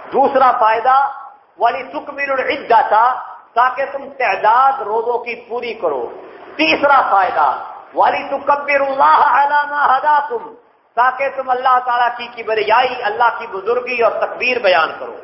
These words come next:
روزہ رکھ کے روزہ دار نیک اعمال نسبتاً زیادہ کرتا ہے، نیکیوں میں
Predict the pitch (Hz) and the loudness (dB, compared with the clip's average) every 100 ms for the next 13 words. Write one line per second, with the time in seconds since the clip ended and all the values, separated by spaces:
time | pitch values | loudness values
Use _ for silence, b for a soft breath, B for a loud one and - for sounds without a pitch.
0 | - - _ _ _ _ _ _ _ _ | -20 -20 _ _ _ _ _ _ _ _
1 | _ _ 135 135 139 151 202 180 165 - | _ _ -12 -4 0 4 4 2 0 -2
2 | - 170 202 135 139 147 175 170 151 151 | -8 -4 -4 -4 -6 2 2 4 4 4
3 | 143 - - - - - - - - - | 2 -2 -8 -14 -18 -20 -20 -20 -18 -18
4 | - - - - - - - - - 127 | -18 -18 -20 -20 -20 -20 -20 -20 -20 -12
5 | 135 156 170 151 160 151 156 165 - 143 | 0 0 2 2 0 2 2 2 -2 -12
6 | 175 - 165 185 160 - 131 123 131 127 | -20 -14 -10 -8 -10 -10 -4 0 0 0
7 | 123 110 - - - - - - _ - | -4 -10 -12 -14 -20 -20 -20 -20 _ -20
8 | - - - _ _ - - - - _ | -20 -20 -20 _ _ -20 -20 -20 -20 _
9 | _ - - - 139 180 190 208 233 214 | _ -20 -20 -12 0 2 2 2 2 4
10 | 226 - | 2 0